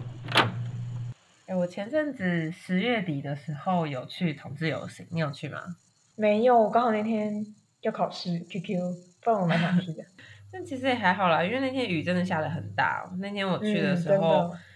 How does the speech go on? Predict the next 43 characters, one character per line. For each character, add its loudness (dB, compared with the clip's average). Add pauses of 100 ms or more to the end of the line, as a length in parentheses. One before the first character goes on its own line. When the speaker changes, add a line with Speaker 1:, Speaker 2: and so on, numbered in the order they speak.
(160)
Speaker 1:
是 -4
非 6
常 8
狼 4
狈， 8
因 0
为 2
大 6
家 6
都 4
撑 0
伞， 0
然 0
后 2
有 2
些 0
人 0
伞 -8
高， 0
有 -4
些 -6
人 -6
伞 -10
低， -8
所 -6
以 -4 (360)
一 -2
路 0
上 4
都 4
在 4 (160)
各 4
种 -2
障 4
碍 6
中 -2
匍 -6
匐 -4
前 -6
进。 -4 (240)
<laughs> -8
Speaker 2:
天 4
哪！ 2